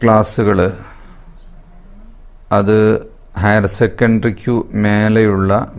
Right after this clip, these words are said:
ക്ലാസ്സുകളാണ്. ഈ ഹാദിയയുടെ റെസിഡൻഷ്യൽ ക്യാമ്പസുകളായി തന്നെ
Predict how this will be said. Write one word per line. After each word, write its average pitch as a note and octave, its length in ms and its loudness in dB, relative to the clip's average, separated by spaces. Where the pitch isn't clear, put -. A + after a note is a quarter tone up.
ക്ലാസ്സുകളാണ്. F#2 680 -2
ഈ A2 40 0
ഹാദിയയുടെ A2 460 2
റെസിഡൻഷ്യൽ B2+ 680 0
ക്യാമ്പസുകളായി G#2+ 880 0
തന്നെ F2+ 380 -4